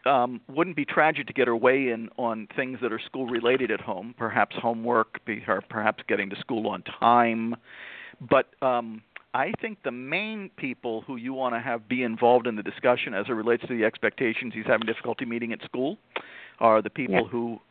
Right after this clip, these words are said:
Speaker 1: are noticing that he's having difficulty meeting those expectations at school.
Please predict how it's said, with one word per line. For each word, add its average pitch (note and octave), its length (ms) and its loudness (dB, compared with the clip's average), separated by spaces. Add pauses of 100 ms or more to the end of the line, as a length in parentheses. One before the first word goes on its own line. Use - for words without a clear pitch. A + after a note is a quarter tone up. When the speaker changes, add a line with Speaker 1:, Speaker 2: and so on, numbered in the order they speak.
(160)
Speaker 1:
are A2+ 120 4
noticing A#2 480 2
that G#2 80 -2
he's G2+ 100 -2
having G#2+ 240 0
difficulty A2+ 460 -2
meeting A2+ 240 -2
those E2 180 -2
expectations - 720 -6
at - 100 -16
school. - 240 -8